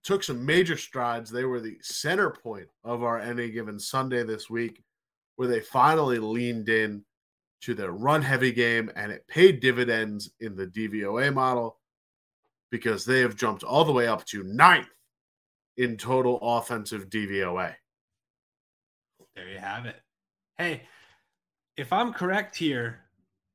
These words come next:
Speaker 2: the Lions and the Packers still play. Well, yeah, they play each other on January eighth, uh, which I think is also the last game of the regular season.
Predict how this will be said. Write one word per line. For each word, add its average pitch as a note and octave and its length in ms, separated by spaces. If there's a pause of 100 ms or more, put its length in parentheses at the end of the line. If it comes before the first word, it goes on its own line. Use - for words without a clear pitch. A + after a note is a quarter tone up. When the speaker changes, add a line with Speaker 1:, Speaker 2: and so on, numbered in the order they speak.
Speaker 2:
the B2 60
Lions E3+ 520
and D3 80
the B2 60
Packers D#3 640
still D#3+ 440
play. D#3 420
Well, D3+ 120
yeah, E3 220 (160)
they B2+ 80
play D3+ 240
each D3 160
other D3+ 280
on B2+ 220
January C#3 640
eighth, - 380 (460)
uh, A#2+ 400
which B2 200
I A2 120
think C#4 360
is D3 140
also C#3 340
the G#2+ 120
last A2+ 420
game B2+ 200
of A#2+ 60
the A2 80
regular A2+ 380
season. D#3+ 500